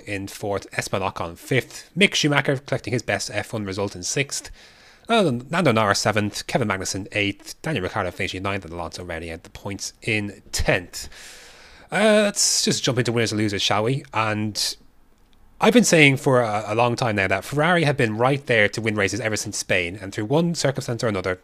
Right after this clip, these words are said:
it just hasn't worked out for them. And having, I have to say, having seen the, the sprint unfold on Friday,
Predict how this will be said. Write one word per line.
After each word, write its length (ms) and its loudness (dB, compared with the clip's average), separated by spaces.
it 120 -12
just 140 -6
hasn't 320 0
worked 360 -2
out 300 -4
for 280 -4
them. 180 -10
And 120 6
having, 180 6
I 40 2
have 80 4
to 80 -6
say, 100 6
having 340 4
seen 400 2
the, 80 -2
the 120 -6
sprint 380 4
unfold 280 2
on 80 0
Friday, 460 2